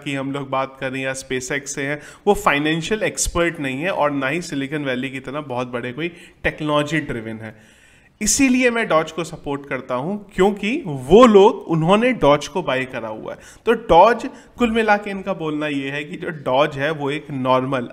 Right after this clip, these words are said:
आम आदमी का कॉइन है वो, जिसको बहुत ज़्यादा टेक्निकल चीज़ों के बारे में नहीं पता है, फाइनेंशियल एक्सपर्ट नहीं है, उसका है डॉज कॉइन। तो ये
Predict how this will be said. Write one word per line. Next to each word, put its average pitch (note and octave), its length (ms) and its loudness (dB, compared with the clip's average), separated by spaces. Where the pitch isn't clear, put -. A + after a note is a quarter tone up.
आम F#3 500 0
आदमी C#3+ 400 2
का F3 480 -8
कॉइन C#3+ 260 2
है B2 160 -10
वो, A2 180 -14
जिसको D#3+ 260 -2
बहुत D#3 340 0
ज़्यादा E3 260 0
टेक्निकल D#3 600 -4
चीज़ों D3+ 340 -4
के D3+ 120 -6
बारे C#3+ 260 -4
में C#3+ 100 -4
नहीं C3+ 240 -6
पता C3 320 -4
है, C3 180 -4
फाइनेंशियल C3 720 -6
एक्सपर्ट C3+ 600 -8
नहीं C3 240 -6
है, C3+ 180 -6
उसका - 340 0
है C3 380 -6
डॉज B2 340 -6
कॉइन। - 260 -12
तो C4 240 4
ये A3+ 600 -2